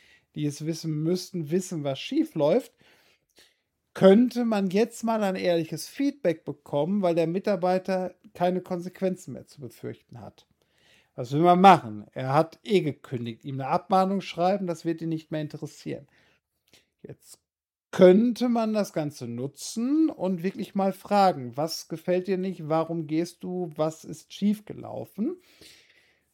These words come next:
Viele Unternehmen machen genau das Gegenteil. Die reagieren wie der trotzige Fünfjährige, der im Supermarkt ein Eis will und es nicht bekommt.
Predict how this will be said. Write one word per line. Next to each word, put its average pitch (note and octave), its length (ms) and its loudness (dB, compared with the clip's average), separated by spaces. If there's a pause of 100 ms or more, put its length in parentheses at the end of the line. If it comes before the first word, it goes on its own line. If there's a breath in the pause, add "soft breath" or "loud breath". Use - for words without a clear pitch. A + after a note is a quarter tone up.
(140)
Viele B3+ 480 4
Unternehmen F#3 800 2
machen F#3+ 320 -2
genau E3+ 240 -2
das D#3 260 -4
Gegenteil. G3+ 800 0
Die G#3 120 -2
reagieren F3 600 -2
wie E3+ 80 -4
der E3 160 -2
trotzige D#3+ 500 -6
Fünfjährige, F3 840 -4
der D#3+ 180 2
im D#3+ 100 0
Supermarkt D#3+ 580 -4
ein E3+ 80 -14
Eis A3 460 0
will C#3+ 200 -2
und D#3+ 120 -4
es E3+ 140 -8
nicht - 180 -10
bekommt. F#3+ 760 0